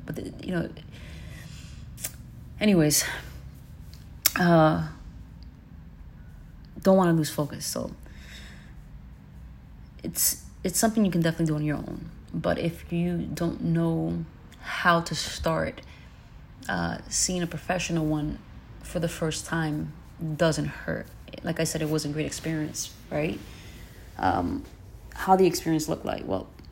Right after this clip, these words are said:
the way it looked like is I walked in, we sat down, um, basically just asked me, you know, you know, what exactly,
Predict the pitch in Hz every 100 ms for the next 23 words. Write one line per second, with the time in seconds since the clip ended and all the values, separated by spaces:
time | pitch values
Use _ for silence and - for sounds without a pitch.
0 | - - - 180 190 190 196 185 180 170
1 | 170 165 175 185 190 170 165 175 175 160
2 | - - 156 165 170 - - - - -
3 | - - 90 82 85 80 78 - - -
4 | - - - 170 175 - 170 165 160 165
5 | - 180 175 160 165 - - - - -
6 | - - 196 165 - - - - - 175
7 | 170 180 170 151 160 - 165 165